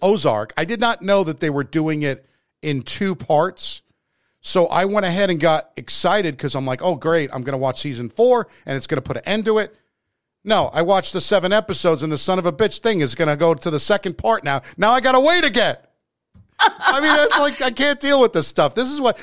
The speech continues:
uh, you know, binging is great, but don't drop 'em all then. If it's gonna be, if it's gonna be a, a pa-,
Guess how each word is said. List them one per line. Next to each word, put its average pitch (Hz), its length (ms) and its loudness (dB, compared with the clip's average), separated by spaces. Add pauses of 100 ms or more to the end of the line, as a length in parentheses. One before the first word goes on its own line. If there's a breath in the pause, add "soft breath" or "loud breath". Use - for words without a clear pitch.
(140 loud breath)
uh, 190 140 -4
you 226 60 -4
know, 208 100 2
binging 285 460 0
is 185 100 0
great, 226 380 2
but 175 180 0 (280 soft breath)
don't 330 220 4
drop 262 340 4
'em 226 100 2
all 190 180 6
then. 147 260 2
If 131 100 -6
it's 190 120 -6
gonna 254 180 0
be, 214 360 -6 (160)
if 190 160 -8
it's - 140 -8
gonna 302 180 0
be 254 160 0
a, 226 60 4 (180)
a 190 80 2
pa-, - 440 -4